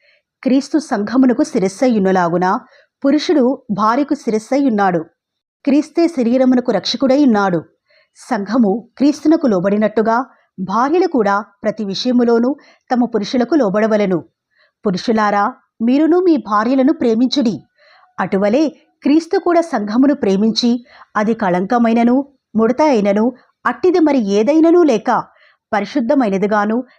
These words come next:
నిర్దోషమైనదిగాను మహిమగల సంఘముగాను ఆయన తన ఎదుట దానిని నిలువబెట్టుకునవల్లని వాక్యముతో ఉదక స్నానము చేత దానిని పవిత్రపరచి పరిశుద్ధపరచుటకై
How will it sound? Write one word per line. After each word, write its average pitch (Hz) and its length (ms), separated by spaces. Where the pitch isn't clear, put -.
నిర్దోషమైనదిగాను 226 1200
మహిమగల 320 480
సంఘముగాను 254 800
ఆయన 277 300
తన 302 200
ఎదుట 247 300
దానిని 233 460
నిలువబెట్టుకునవల్లని 214 1160
వాక్యముతో 226 760
ఉదక 285 240
స్నానము 302 580
చేత 240 140
దానిని 208 380
పవిత్రపరచి 220 920
పరిశుద్ధపరచుటకై 254 1080